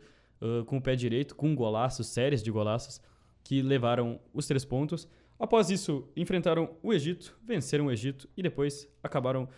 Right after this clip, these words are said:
não conseguindo vencer o Uruguai. Mas, ainda assim, a segunda colocação do grupo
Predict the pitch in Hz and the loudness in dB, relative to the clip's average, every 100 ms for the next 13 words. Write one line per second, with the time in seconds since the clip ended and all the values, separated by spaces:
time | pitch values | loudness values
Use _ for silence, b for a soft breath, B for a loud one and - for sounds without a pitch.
0 | B 175 202 202 185 180 180 175 175 180 | B 0 2 0 0 0 0 0 0 2
1 | 165 104 - - 277 294 294 294 - - | 2 0 -2 -8 -2 0 2 -2 -6 -8
2 | 185 196 180 - 175 185 165 156 160 151 | -2 2 0 0 0 -2 -2 -4 -2 -4
3 | 147 139 143 147 135 143 | -4 -2 0 0 0 -4